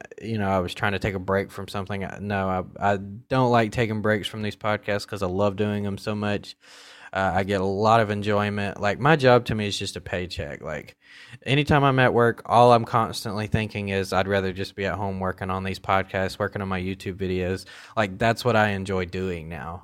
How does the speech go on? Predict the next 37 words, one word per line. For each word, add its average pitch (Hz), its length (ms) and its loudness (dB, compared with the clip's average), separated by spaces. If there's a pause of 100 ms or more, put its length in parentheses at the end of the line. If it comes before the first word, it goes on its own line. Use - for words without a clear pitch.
Like, 92 320 -8 (220)
this 131 480 2
is, 131 160 6
like, 107 460 2
my 113 260 2
life. 95 440 4
This 110 200 -2
is 104 180 -4
my 101 140 0
focus 104 520 -4
on 101 120 -4
what 98 140 0
I 92 120 4
like 92 280 0
to 85 240 -14 (160)
pay 101 180 -4
attention 95 520 -6
to 92 220 -4
in 92 100 -4
my 92 160 -2
life. 92 340 0
This - 220 -10
is 87 120 -14
my 92 260 -6 (440)
passion, 107 580 -2
I 95 100 -6
guess 92 260 -10
you 92 60 -12
could 90 180 -14
say, 95 240 -10 (500)
all 104 220 2
this 95 180 -2
stuff - 400 -6
that 98 140 -4
I 92 100 -2
do 92 300 -4
online. 90 640 -4